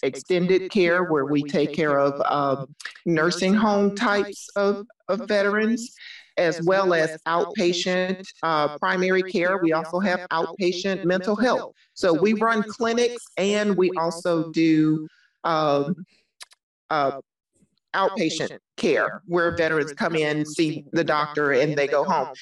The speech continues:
And additionally, we have nurses who actually do home-based, and they go out to see veterans in the home.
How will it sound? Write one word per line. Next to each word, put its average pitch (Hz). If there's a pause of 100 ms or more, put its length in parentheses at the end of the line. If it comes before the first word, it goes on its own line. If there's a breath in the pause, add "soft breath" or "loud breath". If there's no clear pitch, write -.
(240 loud breath)
And 170
additionally, 160
we 180
have 175
nurses 160
who 165
actually 165
do 170
home-based, 180
and 165
they 160
go 160
out 151
to 151
see 165
veterans 151
in 160
the 156
home. 131